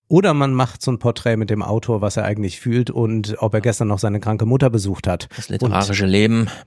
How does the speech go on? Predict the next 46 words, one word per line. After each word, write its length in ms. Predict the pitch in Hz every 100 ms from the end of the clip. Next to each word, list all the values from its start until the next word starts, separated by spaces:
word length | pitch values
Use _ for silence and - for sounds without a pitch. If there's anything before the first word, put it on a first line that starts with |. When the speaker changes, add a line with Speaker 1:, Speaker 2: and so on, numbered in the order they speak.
| _ _
Speaker 1:
das 300 | - 147 -
ist 220 | 151 147 165
es, 240 | 147 -
was, 300 | 135 - -
äh, 220 | 131 127 -
eigentlich, 760 | - 127 131 135 131 - - 131
äh, 160 | 123 -
heute 560 | 113 120 - 120 117 -
vorwiegend 540 | - 123 131 117 117
stattfindet, 560 | - 117 - 135 131 -
die 80 | 107
Konzentration, 1000 | - 117 120 107 - 101 - 123 135 127
die, 160 | 113
die 140 | 101 104
Fixierung, 840 | - 107 - - 156 165 104 95
muss 200 | 92 -
man 160 | 101
sagen, 400 | 98 87 101 131 127 - - -
auf 300 | 113 123 -
den 200 | 123 110
Autor 600 | 110 123 - 139 127 -
und 140 | 117
da 120 | 104
jetzt 300 | 123 123 -
nochmal, 500 | 120 - 117 107 110 -
äh, 80 |
zu 240 | 113 - 110
wühlen. 300 | 123 151 131
Es 200 | 135 -
ist 160 | -
ja 100 | 156
gerade, 440 | 135 127 120 127 110
wenn, 360 | 160 202 127 - - -
äh, 140 | 131
dies 200 | 120 120
hier 160 | - 120
zutage 440 | 120 - 120 117
befördert 520 | 107 - 117 110 110
wurde, 380 | 113 110 117 107
eigentlich 500 | - 120 117 117 113
ein 120 | 117 104
guter 260 | 135 123
Name 300 | 117 110 110
für 140 | - -
eine 180 | 113
Schule, 320 | 104 135 131